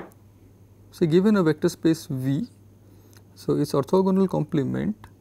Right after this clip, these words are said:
would be all x. So, so this V is a subspace of R n. So, V perp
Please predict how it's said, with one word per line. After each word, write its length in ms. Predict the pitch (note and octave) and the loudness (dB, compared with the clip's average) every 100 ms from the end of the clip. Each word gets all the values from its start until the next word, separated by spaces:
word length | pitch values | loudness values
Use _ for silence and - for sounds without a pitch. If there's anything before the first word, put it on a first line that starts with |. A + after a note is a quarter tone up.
| - - - - | -20 -20 -20 -14
would 400 | C#3+ C#3 E3 B2+ | -6 0 0 0
be 240 | C3 D#3 A3+ - - - - - - - - - - - - - | -2 -2 -4 -10 -20 -20 -20 -20 -20 -20 -20 -20 -20 -20 -20 -14
all 340 | G#3 D#3 F#3 - - | -6 -2 -2 -2 -6
x. 520 | C#3+ - - - - - - - - - - - - - - - - - | -6 -6 -10 -16 -18 -20 -20 -20 -20 -20 -20 -20 -20 -20 -20 -20 -20 -8
So, 200 | - C#3 | 0 0
so 260 | - C#3 C3 | 2 0 0
this 200 | B2+ C3+ | 0 -2
V 340 | B2+ D#3 D3 | 0 2 2
is 140 | C#3 C#3+ | 2 0
a 80 | |
subspace 560 | C3 C3 - - C#3 - | -2 -2 -4 -2 -2 0
of 160 | B2+ - | -4 -4
R 220 | - B2 | -6 -4
n. 120 | C3 A3+ - - - - - - | -4 -6 -10 -20 -20 -20 -20 -14
So, 500 | - C3+ C3 B2+ A#2+ | -2 2 2 2 0
V 280 | C3 B2+ D3 - - | -4 -2 -2 0 6
perp 360 | G3+ D#3 G#3 | 6 6 2